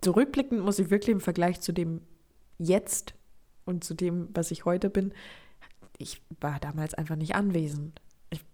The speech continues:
war zwar wach und ich habe mein Leben geführt, aber das war halt einfach so ein, ja, das passiert mir halt alles. Scheiße. Und, ähm, ja, dann wurde ich zu einem sehr, sehr, sehr reflektierten Menschen,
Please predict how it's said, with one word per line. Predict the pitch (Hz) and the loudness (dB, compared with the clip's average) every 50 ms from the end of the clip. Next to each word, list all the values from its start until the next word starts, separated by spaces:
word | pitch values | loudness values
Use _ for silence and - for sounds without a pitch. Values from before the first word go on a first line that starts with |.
| - | 0
war | - 165 170 - | 2 2 2 2
zwar | - - 170 175 175 | 2 2 2 4 6
wach | 180 190 220 - | 6 6 6 6
und | 196 180 170 175 | 2 2 0 0
ich | 185 165 - | -6 -4 -4
habe | 156 - - - | -6 -6 -4 -2
mein | 180 170 170 | -2 0 2
Leben | 170 175 180 175 202 190 | 4 4 4 4 6 4
geführt, | 190 196 - - 208 202 196 | 4 2 2 2 2 4 4
aber | 180 175 | 2 0
das | 170 165 - - | 0 -2 -2 -2
war | 165 160 | -2 -2
halt | 165 - - | -2 -4 -4
einfach | - - 175 170 170 | -6 -8 -4 -4 -6
so | - - 170 170 | -4 -2 -2 -2
ein, | 165 165 170 165 - - - - - - - - | -2 -4 -6 -8 -10 -18 -20 -20 -20 -18 -8 -4
ja, | 180 175 | -2 -2
das | 165 160 - | -2 -2 -6
passiert | - 151 - - 196 220 220 226 | -8 -8 -2 4 4 4 4 4
mir | - 165 160 156 | 0 -2 -2 -2
halt | 151 - - - | -4 -6 -6 -8
alles. | - - - - - - - _ _ - - | -8 -8 -8 -10 -10 -12 -18 _ _ -20 -14
Scheiße. | - - 196 185 180 175 - - - 175 156 - - - - - - - - - - - - - - - | -6 -2 -2 0 0 -2 -4 -6 -8 -8 -8 -10 -14 -18 -16 -16 -16 -16 -16 -16 -18 -20 -20 -20 -10 -4
Und, | - 170 165 165 170 - - | 0 0 0 0 -2 -6 -6
ähm, | - 170 165 160 160 160 156 156 156 - | -6 -4 -4 -2 -4 -4 -6 -6 -8 -2
ja, | - 185 208 180 165 - - - - - - - - _ - _ - - _ - - - - - - - - - - - - - - - - - 175 | 2 4 4 4 4 0 -6 -16 -20 -20 -20 -20 -20 _ -20 _ -20 -20 _ -20 -20 -20 -20 -20 -20 -20 -20 -20 -20 -20 -20 -20 -20 -20 -14 -10 0
dann | - 185 180 180 180 175 170 - - | 2 2 2 2 0 -2 -4 -6 -8
wurde | - - - - - - - - 196 175 180 196 233 277 277 285 | -14 -14 -14 -12 -14 -14 -12 -8 -6 0 4 6 8 8 8 6
ich | - 196 - | 4 2 0
zu | - - - | 0 -2 0
einem | 190 190 190 | 0 0 0
sehr, | 180 180 208 254 269 226 190 | 4 6 6 8 8 6 4
sehr, | 175 170 170 170 170 | 4 2 0 0 0
sehr | 175 170 170 - - | -2 -2 -4 -4 -6
reflektierten | 180 170 - 170 165 - - - 185 - - 175 | -8 -10 -8 -8 -10 -10 -4 -6 -4 -4 -4 -4
Menschen, | 180 190 180 180 - - 196 180 185 | -4 -4 -4 -6 -8 -8 -8 -10 -10